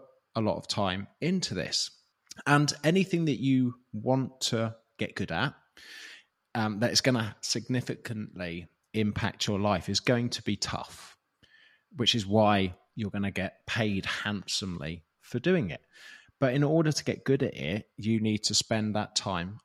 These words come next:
under tension. If you wanna get better at podcasts, you, you best start looking forward to producing a hundred episodes before you even think about having a strategy for it.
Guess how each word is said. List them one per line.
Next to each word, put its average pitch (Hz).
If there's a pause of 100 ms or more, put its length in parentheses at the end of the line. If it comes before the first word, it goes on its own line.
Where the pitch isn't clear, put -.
under 95 (140)
tension. 98
If 117
you 139
wanna 151
get 131
better 110
at 98 (120)
podcasts, - (460)
you, 113 (140)
you 117
best - (600)
start 113
looking 120
forward 107
to 104
producing 110
a 104
hundred 123
episodes 90
before 131
you 135
even 143
think 214
about 90 (320)
having 120
a 107
strategy 101
for -
it. -